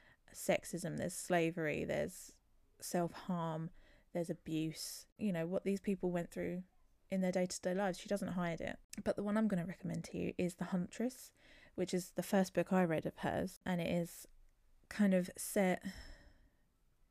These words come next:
alternatively. So in some chapters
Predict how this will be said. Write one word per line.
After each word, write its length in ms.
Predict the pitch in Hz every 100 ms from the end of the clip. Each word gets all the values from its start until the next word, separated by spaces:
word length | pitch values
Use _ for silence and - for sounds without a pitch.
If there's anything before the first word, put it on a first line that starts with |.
| _
alternatively. 1000 | 254 247 - 240 226 - 240 226 240 262
So 320 | - 208 190
in 200 | - 202
some 180 | 202 208
chapters 500 | 202 214 - 202 190